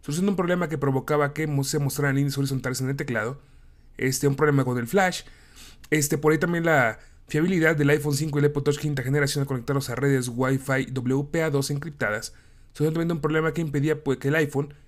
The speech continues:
utilizara la red móvil en determinados casos. Integración de iTunes Match para poder utilizar los datos móviles. Solución de un problema con el bloqueo con código. Y solución de un problema que afectaba las reuniones de Exchange". Ahora, algo muy importante que tienen que tomar en cuenta antes de poder realizar este update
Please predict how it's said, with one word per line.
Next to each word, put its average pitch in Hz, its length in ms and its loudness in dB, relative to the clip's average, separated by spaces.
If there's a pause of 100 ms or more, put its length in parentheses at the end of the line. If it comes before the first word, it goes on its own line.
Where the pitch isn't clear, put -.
(220)
utilizara 160 460 0
la 135 100 2
red 143 140 0
móvil 147 260 2
en 147 180 0
determinados 131 540 -4
casos. 135 420 -2 (560)
Integración 151 500 2
de 170 140 4
iTunes 165 260 -2
Match 147 280 0
para 120 320 -2
poder 127 160 0
utilizar 135 360 -2
los 131 80 0
datos 127 220 -4
móviles. 135 500 0 (560)
Solución 143 260 0
de 175 40 4
un 160 60 -2
problema 165 300 2
con 143 140 2
el 131 60 0
bloqueo 123 260 -2
con 139 140 -4
código. 139 480 4 (440)
Y 185 120 0
solución 185 260 4
de 196 40 4
un 180 60 0
problema 175 280 0
que 175 60 2
afectaba 156 420 0
las 156 240 2
reuniones 143 400 2
de 143 140 2
Exchange". 139 760 -2
Ahora, 185 200 8
algo 208 120 6
muy 226 120 10
importante 160 420 4
que 147 100 0
tienen 156 180 0
que 147 80 0
tomar 143 240 2
en 143 100 2
cuenta 147 260 6
antes 147 160 2
de 139 60 2
poder 135 260 0
realizar 131 260 0
este 131 160 -2
update 139 380 2